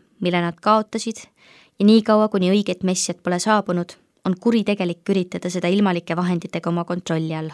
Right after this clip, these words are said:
hoida. Nõnda tunnevad Neturei Karta liikmed solidaarsust hoopis palestiinlastega, kelle maa on juudid nende arvates ebaseaduslikult okupeerinud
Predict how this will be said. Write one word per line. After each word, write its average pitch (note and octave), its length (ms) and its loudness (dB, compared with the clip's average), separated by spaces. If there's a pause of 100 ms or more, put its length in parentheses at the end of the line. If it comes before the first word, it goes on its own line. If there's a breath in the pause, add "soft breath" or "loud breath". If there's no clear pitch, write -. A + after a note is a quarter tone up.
hoida. - 320 -8 (1800)
Nõnda A#3+ 300 6
tunnevad G#3 400 2
Neturei F#3 420 2
Karta G3 380 0
liikmed F#3 400 -2
solidaarsust F3 760 -2
hoopis F3+ 280 -6
palestiinlastega, E3 920 -4 (600)
kelle F#3+ 180 2
maa G3+ 300 4
on F3+ 100 0
juudid F#3+ 320 -2
nende F3+ 200 2
arvates E3+ 440 -4
ebaseaduslikult F#3 800 -2
okupeerinud F3 800 -4